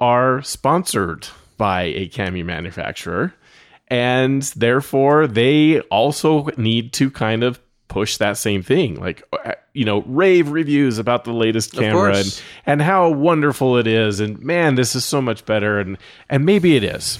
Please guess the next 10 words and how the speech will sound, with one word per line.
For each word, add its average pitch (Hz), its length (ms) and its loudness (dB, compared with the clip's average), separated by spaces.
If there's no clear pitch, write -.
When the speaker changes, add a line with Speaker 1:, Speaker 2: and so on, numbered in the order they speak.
Speaker 1:
Maybe, 151 500 2
uh, 120 80 0
maybe 127 300 2
there's 123 340 2
some, 104 520 -2
some 95 360 -4
honest 135 560 0
reaction 101 640 -4
there. 87 340 -4
I 127 400 0